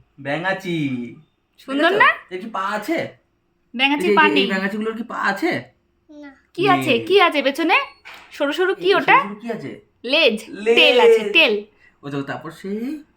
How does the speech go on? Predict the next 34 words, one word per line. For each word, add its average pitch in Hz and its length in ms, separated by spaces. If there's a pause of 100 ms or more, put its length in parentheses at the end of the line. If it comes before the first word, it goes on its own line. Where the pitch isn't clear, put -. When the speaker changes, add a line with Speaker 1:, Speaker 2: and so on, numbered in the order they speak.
(400)
Speaker 1:
ব্যাঙাচিটা 135 560 (460)
Speaker 2:
এটা - 40
দেখো 247 180
একটু 277 160
বড় 240 220
হয়েছে 277 260
সাইজে। 214 420 (160)
Speaker 1:
ব্যাঙাচিটা 135 400
কি 220 120 (160)
ফুসফুস, 214 460
এই 202 120
যে 202 120 (120)
ফুসফুস - 480
তৈরি 175 240
হয়, 143 500
এক্সটার্নাল 170 480
গ্রিল 156 280
তৈরি 143 260
হয়। 120 460 (180)
শ্বাস, - 520
তার 185 140
নিঃশ্বাস 240 300
নিতে 262 160
হবে, 196 200
নাহলে 202 180
তো 233 60
Speaker 2:
সহজ 277 180
Speaker 1:
শ্বাস 233 140
Speaker 2:
করে 339 180
Speaker 1:
পাবে 294 80
না। 254 80
Speaker 2:
বলো, 214 120
সহজ 262 400
করে। 196 300